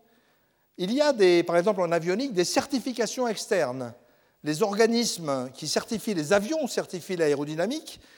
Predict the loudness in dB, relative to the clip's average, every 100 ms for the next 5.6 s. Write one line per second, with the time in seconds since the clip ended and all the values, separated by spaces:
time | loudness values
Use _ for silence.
0 | _ -8 -6 -6 -8 -6 -2 -2 -2 -2
1 | -2 -4 -16 _ _ -4 -2 -2 -2 2
2 | 2 2 0 -4 -4 -4 -2 -4 -6 -8
3 | -16 _ _ _ _ _ _ _ _ _
4 | _ -14 -4 -4 -2 0 0 0 -4 -6
5 | -10 -10 -2 2 2